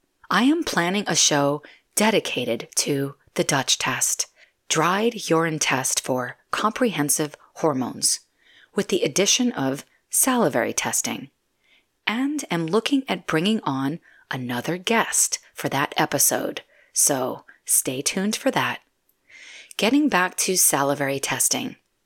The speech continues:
you can have a four-point or a six-point test done. The four-point test will show your diurnal curve. This is the gold standard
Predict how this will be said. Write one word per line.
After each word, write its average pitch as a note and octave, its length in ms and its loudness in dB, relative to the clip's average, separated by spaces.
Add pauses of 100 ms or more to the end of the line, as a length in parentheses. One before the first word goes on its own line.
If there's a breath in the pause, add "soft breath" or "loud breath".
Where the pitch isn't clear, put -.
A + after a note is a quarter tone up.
(400 soft breath)
you A3 120 -2
can B3+ 180 2
have E3 280 -2
a A#2+ 220 -6
four-point B3 920 2 (400 soft breath)
or F3+ 460 2 (120)
a F#3 60 -2
six-point - 640 -2
test - 320 0
done. A#2 280 -4 (920 soft breath)
The G#3+ 80 0
four-point D4+ 640 2
test - 340 -2
will F3+ 100 2
show C3+ 480 2
your F3+ 200 0
diurnal B2+ 480 -2
curve. - 560 0 (960 soft breath)
This C4+ 340 2
is F#3 160 2
the D#3+ 300 -2
gold E3 500 2
standard C#3+ 640 0